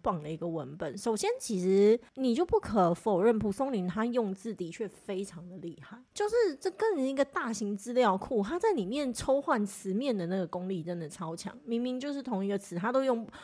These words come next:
文言文里面不同的这个词汇，对不对？所以你多读几篇，你那个文言文的资料库就整个 level up，直接提升。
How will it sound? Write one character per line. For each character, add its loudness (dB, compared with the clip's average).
文 -2
言 -2
文 -2
里 -2
面 -2
不 -4
同 -6
的 -4
这 -4
个 -6
词 -10
汇， 0
对 -6
不 -12
对？ -8
所 -2
以 4
你 2
多 2
读 2
几 -4
篇， 2
你 0
那 -2
个 2
文 0
言 0
文 -2
的 0
资 -4
料 10
库 -4
就 -6
整 -8
个 -6
level -4
up， -4
直 -12
接 0
提 -8
升。 -4